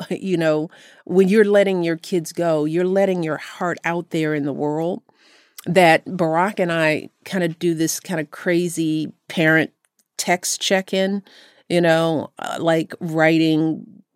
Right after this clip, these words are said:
things that are keeping us up at night. Uh, Barack one, one day sent them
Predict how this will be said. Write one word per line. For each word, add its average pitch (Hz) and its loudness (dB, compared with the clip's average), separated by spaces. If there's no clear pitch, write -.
things 165 2
that 156 0
are 143 0
keeping 165 -4
us 147 -6
up 151 -4
at 139 -4
night. 151 -2
Uh, 139 -6
Barack 151 0
one, 151 0
one 160 -4
day 143 -2
sent 147 -4
them 139 -2